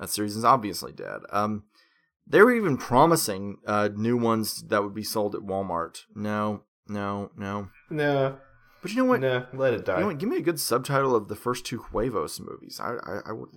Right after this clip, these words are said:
Speaker 1: like that. Uh, I'd, I'd take that. Uh, but
Speaker 2: Yeah.
Speaker 1: yeah,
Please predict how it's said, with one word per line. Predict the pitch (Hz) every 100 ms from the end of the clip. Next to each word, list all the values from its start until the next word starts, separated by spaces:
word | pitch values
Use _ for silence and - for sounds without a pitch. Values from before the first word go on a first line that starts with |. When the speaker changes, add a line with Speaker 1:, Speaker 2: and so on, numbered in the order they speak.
| -
Speaker 1:
like | 160 -
that. | 92 120 62 110 - -
Uh, | - - -
I'd, | 127 - -
I'd | - -
take | - -
that. | 76 117 69 101 -
Uh, | - - _ _ _ _ _ _ _ _
but | - 113 - - 101
Speaker 2:
Yeah. | 104 202
Speaker 1:
yeah, | 123 135